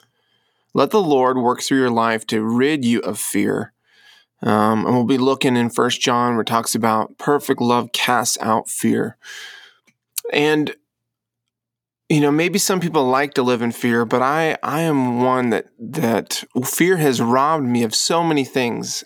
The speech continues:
And it doesn't just rob you, it robs your family, uh, robs those that are with you. In the opposite way, when we walk in faith, it gives to those around you. And it's something that my dad alluded to in our first episode.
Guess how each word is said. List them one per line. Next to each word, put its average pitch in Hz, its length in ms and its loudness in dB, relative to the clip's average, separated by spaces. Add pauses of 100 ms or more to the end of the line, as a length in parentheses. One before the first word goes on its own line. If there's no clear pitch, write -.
And 143 160 2
it 139 80 -2
doesn't 202 240 0
just 240 220 -2
rob 147 320 2
you, 117 480 2
it - 100 2
robs 120 560 0 (760)
your 120 140 0
family, 143 880 0 (180)
uh, 110 420 0
robs 160 320 0
those 147 220 0
that 131 100 2
are 120 100 2
with 127 400 -2
you. 113 380 -2 (480)
In 127 300 2
the 131 200 0
opposite 190 540 0
way, 127 160 2
when 123 200 2
we 135 120 2
walk 165 420 0
in 131 160 2
faith, 120 540 0
it 135 240 -2
gives 135 460 2
to 131 120 0
those 117 380 2
around 117 500 0
you. 113 200 0
And 127 100 2
it's - 80 -2
something 214 300 0
that 170 100 0
my 123 140 0
dad 131 460 0
alluded 123 360 0
to 117 160 -2
in 117 60 2
our 113 100 0
first 120 340 0
episode. 120 600 -2